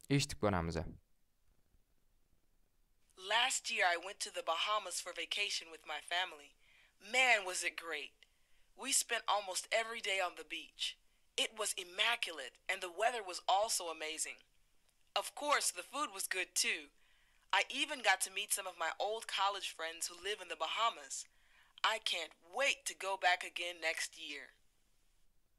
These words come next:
Speaker 1: Mana ko'rdinglar do'stlar, ya, qayta eshitdik. Endi kelinglar, men sizlarga,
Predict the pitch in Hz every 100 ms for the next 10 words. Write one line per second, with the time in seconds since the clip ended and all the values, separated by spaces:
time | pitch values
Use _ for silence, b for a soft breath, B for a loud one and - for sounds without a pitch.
0 | _ - - - - - B B B B
1 | B B 120 110 107 101 107 127 131 -
2 | 190 208 - 82 92 - 113 113 101 -
3 | 113 107 - - 202 - B B B -
4 | 127 131 220 - - b b b b b
5 | b - 170 208 156 131 139 135 117 190